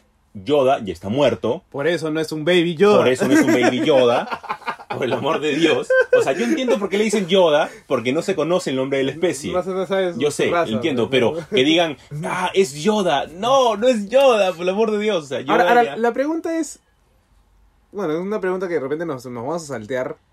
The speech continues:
Speaker 2: a raíz de Yoda. Y también cuenta como spoiler, así que si no has visto, en realidad si no has visto nada del Mandaloriano, puta, pásate al tercer
Speaker 1: Sí,
Speaker 2: bloque,
Speaker 1: es
Speaker 2: la
Speaker 1: un,
Speaker 2: verdad,
Speaker 1: un gran
Speaker 2: porque acá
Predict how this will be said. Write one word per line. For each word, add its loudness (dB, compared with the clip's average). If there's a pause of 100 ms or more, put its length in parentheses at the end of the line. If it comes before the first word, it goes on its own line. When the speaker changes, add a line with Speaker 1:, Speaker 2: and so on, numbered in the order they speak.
(320)
Speaker 2:
a -14
raíz -6
de -4
Yoda. -4 (760)
Y -12
también -8
cuenta -4
como -10
spoiler, -4
así -10
que -12
si -14
no -6
has -4
visto, -2
en -2
realidad 4
si -2
no 2
has 2
visto -2
nada 0
del 0
Mandaloriano, 0
puta, -8
pásate -4
al -6
tercer 0
Speaker 1:
Sí, 0
Speaker 2:
bloque, 4
Speaker 1:
es 4
Speaker 2:
la 6
Speaker 1:
un, 6
Speaker 2:
verdad, 4
Speaker 1:
un -4
gran 0
Speaker 2:
porque 2
acá 4